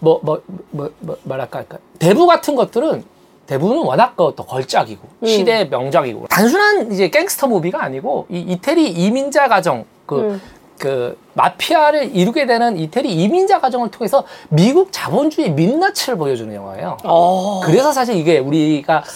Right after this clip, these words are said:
Speaker 1: 영화사적으로 굉장한 가치가 있다고 생각하고
Speaker 2: 음.
Speaker 1: 지금도 걸작이라고 생각하는
Speaker 2: 음.
Speaker 1: 건데 영웅본색은 약간 그렇진 않아요.
Speaker 2: 아.
Speaker 1: 응, 이거 뭐 홍콩 사회의 어떤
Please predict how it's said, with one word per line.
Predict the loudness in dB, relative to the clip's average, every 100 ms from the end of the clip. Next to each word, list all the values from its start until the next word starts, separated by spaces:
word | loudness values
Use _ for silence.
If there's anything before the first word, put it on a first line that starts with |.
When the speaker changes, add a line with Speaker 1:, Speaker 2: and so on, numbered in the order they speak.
| -8 2
Speaker 1:
영화사적으로 | 6 6 4 2 0 0 0
굉장한 | -4 0 4 4 2
가치가 | -4 -4 -2
있다고 | -2 -4
생각하고 | -4 0 2
Speaker 2:
음. |
Speaker 1:
지금도 | 2 0 0 0 -2 -6
걸작이라고 | -2 0 0 0 -2
생각하는 | 2 2 4 4
Speaker 2:
음. |
Speaker 1:
건데 | 2 2 0 -2 -2
영웅본색은 | 2 4 4 2 2 2 0 -4 -4
약간 | 0 2 2 2
그렇진 | 2 2 -2
않아요. | -2 -6 -16 _ -2
Speaker 2:
아. | 2 4 4 0 -6 _ -6
Speaker 1:
응, | -4
이거 | 0 2
뭐 | 2 0 0 2
홍콩 | 2 6 4
사회의 | 4 4 4 4 4 4
어떤 | 4 0 0